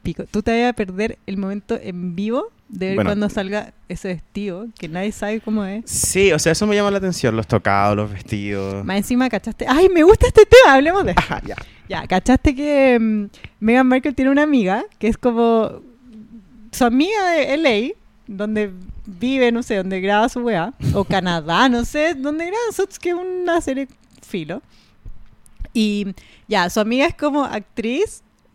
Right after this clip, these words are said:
Speaker 1: y la weona ahora, oh, mis, onda sorpresa, tiene una empresa de weas pa' matrimonios.
Speaker 2: Ah, justo. <laughs>
Speaker 1: Justo. <laughs> Pero ni, me encanta porque ni siquiera es como de vestidos,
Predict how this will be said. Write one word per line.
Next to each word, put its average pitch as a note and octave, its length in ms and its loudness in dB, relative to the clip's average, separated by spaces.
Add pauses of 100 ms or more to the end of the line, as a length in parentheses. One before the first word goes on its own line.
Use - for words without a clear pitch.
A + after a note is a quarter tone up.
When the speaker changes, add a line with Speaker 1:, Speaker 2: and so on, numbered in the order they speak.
(240)
Speaker 1:
y A3 160 -6
la G3+ 140 -2
weona A3+ 420 0
ahora, C4 400 4
oh, G#4 160 2 (160)
mis, C#4 320 -2 (280)
onda D#4+ 360 4
sorpresa, F4 580 0 (500)
tiene D4+ 260 0
una C#4+ 540 0
empresa E4+ 580 2
de D#4 240 4
weas B3 380 0
pa' - 160 2
matrimonios. B3+ 580 2 (100)
Speaker 2:
Ah, F3 120 0
justo. F#3+ 340 -6 (120)
<laughs> A3 100 0
Speaker 1:
Justo. - 440 6
<laughs> - 800 0 (1200)
Pero C#4 240 4
ni, C4 380 -2
me C4 80 -2
encanta C#4+ 280 2
porque C4 180 0
ni C4 60 0
siquiera C#4+ 200 0
es - 60 -4
como D4+ 180 0
de G#3+ 140 -2
vestidos, C#4 600 0